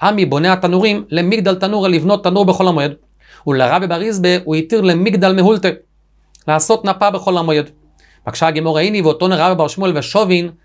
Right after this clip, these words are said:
שאין גודלין תנור לכתחילה", אסור לבנות תנור ביום טוב בחול המועד. עונה הגמרא, "לא קשי", כאן במועד חמו, בחול המועד פסח, שהאוויר חם,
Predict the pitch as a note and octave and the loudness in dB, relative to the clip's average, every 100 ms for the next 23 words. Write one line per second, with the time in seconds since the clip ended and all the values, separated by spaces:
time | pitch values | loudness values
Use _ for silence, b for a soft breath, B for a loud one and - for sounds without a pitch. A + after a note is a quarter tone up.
0 | _ - E3+ E3 D3 F3 F#3+ F3 E3+ F#3 | _ -4 0 2 2 2 2 0 0 0
1 | F3+ F#3 - G3 G3 - A#3+ B3+ G3 F#3 | -2 -4 -4 -6 -6 -8 -4 -2 0 0
2 | F#3 F3 D#3+ D#3+ D#3 D#3+ F3 F3+ - - | 0 0 2 2 2 0 -4 -4 -14 -6
3 | C#3+ C#3 E3 G3 - _ b b b E3 | -2 0 0 -2 -8 _ b b b 0
4 | F#3 F#3 F#3 F#3 F3+ E3 C3+ A#2 G2 _ | 0 0 0 2 2 0 -4 -10 -20 _
5 | _ _ - F3+ G#3 G3 F#3+ F3+ - F3 | _ _ -4 -2 -2 0 -2 -2 0 -2
6 | A2 - _ _ _ _ - - A3+ E3+ | -2 -12 _ _ _ _ -10 -2 0 2
7 | D#3 D#3 E3 D3+ - C3+ C3+ - - - | 0 -2 -2 0 0 -2 -2 -8 -20 -20
8 | b b b - F#3 D#3+ D3 C#3 B2+ F#3 | b b b 0 2 4 2 0 2 0
9 | D#3+ D3+ C#3+ C#3 | 0 0 -2 -2